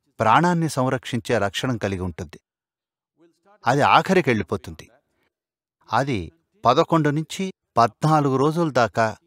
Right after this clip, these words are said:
వెళుతూనే ఉంటుంది. అది సహజ మరణమైతే, అంటే వయసు పైబడి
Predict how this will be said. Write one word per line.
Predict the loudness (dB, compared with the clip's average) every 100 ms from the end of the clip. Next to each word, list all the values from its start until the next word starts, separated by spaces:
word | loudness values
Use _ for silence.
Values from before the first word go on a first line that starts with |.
| _ -6
వెళుతూనే | -4 -2 -2 -2
ఉంటుంది. | -4 -10 -18 -20 _ -6
అది | -4 -2
సహజ | 0 2 2
మరణమైతే, | 0 0 -2 -4 -6 -12 -18 _ _ _ _ _ _ _ _ _ -4
అంటే | -4 0 0 0 -8
వయసు | -2 0 0 -2
పైబడి | 0 0 0 -2 -4